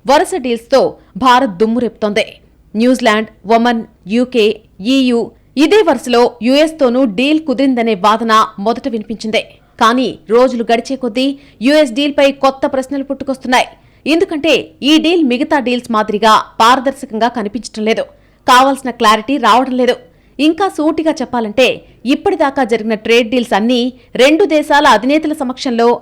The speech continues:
ఆయా దేశాల వాణిజ్య మంత్రులు సంతకాలు చేశారు. ఆ తర్వాత అధికారిక ప్రకటన వెలువడిందే.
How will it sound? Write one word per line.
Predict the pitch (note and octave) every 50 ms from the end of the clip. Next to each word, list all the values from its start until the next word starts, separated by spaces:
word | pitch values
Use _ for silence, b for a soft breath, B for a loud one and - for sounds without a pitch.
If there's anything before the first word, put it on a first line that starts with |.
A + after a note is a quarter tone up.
| - -
ఆయా | A3 B3 C#4 C#4+ D4 C#4+
దేశాల | A#3 B3+ B3+ C4 D#4 D4+ E4+ E4+
వాణిజ్య | C4+ F3 F#3 G3 G#3+ A#3+ C4+ B3+ A#3+ C#4
మంత్రులు | B3 G#3 G3+ G#3 - G#3+ G#3+ G#3+ A3+ B3 B3+ - -
సంతకాలు | A3 G#3+ G#3+ - - A#3+ A3 G#3+ G#3+
చేశారు. | G3+ - A#3 A3 G#3 - b b b b b b b
ఆ | F#3+ G#3+ A#3 C4+
తర్వాత | C4+ C4+ A#3 G#3 G#3+ G3+ - B3+ A3 F3 D#3+ B B B B G#3
అధికారిక | A#3 B3+ D4+ D4+ D#4+ D#4 D4+ D4 - B3
ప్రకటన | - A3+ A3 A3 - - B3
వెలువడిందే. | A#3+ A3+ G3 A3 A3 A3 A3 A3+ G3+